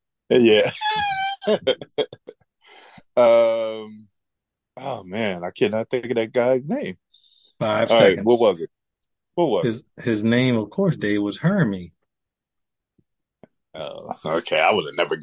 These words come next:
Speaker 1: I would have never remembered that. I ain't gonna lie.
Speaker 2: Dave, everybody
Speaker 1: So.
Speaker 2: knows that. Okay.
Speaker 1: But, but, but like I said, folks, this is what he does when he gets behind. But go ahead.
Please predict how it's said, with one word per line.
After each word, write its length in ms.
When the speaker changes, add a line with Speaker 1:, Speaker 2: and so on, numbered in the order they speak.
Speaker 1:
I 60
would 300
have 100
never 260
remembered 460
that. 320
I 140
ain't 120
gonna 160
lie. 300
Speaker 2:
Dave, 260
everybody 420
Speaker 1:
So. 20
Speaker 2:
knows 220
that. 180
Okay. 300
Speaker 1:
But, 220
but, 240
but 140
like 240
I 60
said, 320
folks, 320
this 220
is 80
what 160
he 100
does 440
when 120
he 60
gets 200
behind. 380
But 120
go 320
ahead. 180